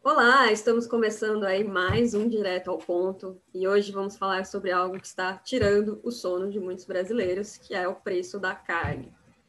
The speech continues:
Em valores nominais, segundo o cepea, a carcaça aumentou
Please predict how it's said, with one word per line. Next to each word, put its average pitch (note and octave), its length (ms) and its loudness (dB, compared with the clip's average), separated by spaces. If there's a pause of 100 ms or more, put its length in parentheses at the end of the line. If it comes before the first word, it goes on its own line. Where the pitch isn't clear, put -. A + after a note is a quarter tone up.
(540)
Em - 60 -14
valores C#4 340 6
nominais, C4+ 500 2
segundo B3 240 -4
o - 20 -2
cepea, G#3+ 480 0
a A3 80 -8
carcaça F#3+ 500 -6
aumentou F#3+ 420 -4